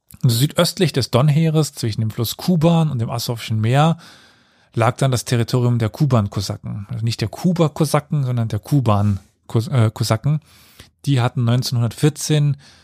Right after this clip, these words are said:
auch mehr als eine Million Ko-, äh, Kosaken. Das war das zweitgrößte Kosakenheer Russlands. Am Ende des achtzehnten Jahrhunderts waren dann auch die ukrainischen Schwarzmeer-Kosaken an den Kuban umgesiedelt. Also da gab's auch wieder eine Zusammenlegung.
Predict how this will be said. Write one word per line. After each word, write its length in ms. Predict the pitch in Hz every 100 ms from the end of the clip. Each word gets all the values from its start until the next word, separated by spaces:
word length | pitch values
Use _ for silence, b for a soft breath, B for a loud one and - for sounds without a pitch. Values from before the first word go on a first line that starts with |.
| B B B
auch 280 | - 120 -
mehr 220 | 113 120
als 120 | 117
eine 300 | - 120 139
Million 420 | 123 117 117 117 110
Ko-, 120 | 123
äh, 240 | 135 123
Kosaken. 400 | - 117 120 - 107
Das 160 | 107 -
war 60 |
das 180 | 110 -
zweitgrößte 720 | - 110 - - 131 117 -
Kosakenheer 540 | - 117 107 110 98 101
Russlands. 640 | 98 107 - 123 123 - - _ _ _ _ _ B B B B B B B -
Am 200 | 104 120
Ende 220 | 127 127
des 180 | 117 -
achtzehnten 500 | - 180 - 196 180
Jahrhunderts 680 | 151 175 180 170 170 - 156
waren 340 | 127 123 127 127
dann 160 | 127
auch 200 | 135 120
die 120 | -
ukrainischen 460 | 139 - 139 127 110
Schwarzmeer-Kosaken 1000 | - 120 139 - 117 113 - 110 120 123
an 100 | 117
den 120 | 110
Kuban 280 | - 120 120
umgesiedelt. 540 | 147 131 110 104 98
Also 160 | 117 110
da 80 | 110
gab's 260 | 110 117
auch 80 | 127
wieder 120 | 120
eine 120 | 113
Zusammenlegung. 1000 | 110 117 107 110 107 107 117 110 107 101